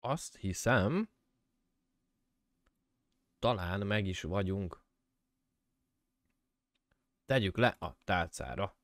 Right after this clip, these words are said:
Na! Azt itt jön a java. Nagyon sok mindent idehozott ez a jó gyerek. Ugye ezt a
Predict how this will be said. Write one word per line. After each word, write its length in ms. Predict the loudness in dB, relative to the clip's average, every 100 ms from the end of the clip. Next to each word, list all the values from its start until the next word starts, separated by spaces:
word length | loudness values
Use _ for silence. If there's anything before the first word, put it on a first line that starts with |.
| _ _ _ _ _
Na! 340 | 2 4 4 2 _ _ _ _ _ _ _ _
Azt 320 | 4 4 4
itt 180 | 0 2
jön 160 | 4 6
a 60 |
java. 400 | 8 8 8 6 _ _ _ _ _ _ _ _ _ _ _ _ _ _ _ _ _ _ _ _ _ _ _ _ _ -20 -14 -2
Nagyon 280 | 4 6 6
sok 200 | 2 2
mindent 360 | 2 0 0 0
idehozott 520 | 0 0 0 -2 -4
ez 120 | 0
a 340 | 0 0 -6 _ _ _ _ _ -6
jó 200 | -2 0
gyerek. 440 | 4 4 4 -4 _ _ _
Ugye 260 | -2 2 4
ezt 280 | 4 2
a 280 | 2 2 0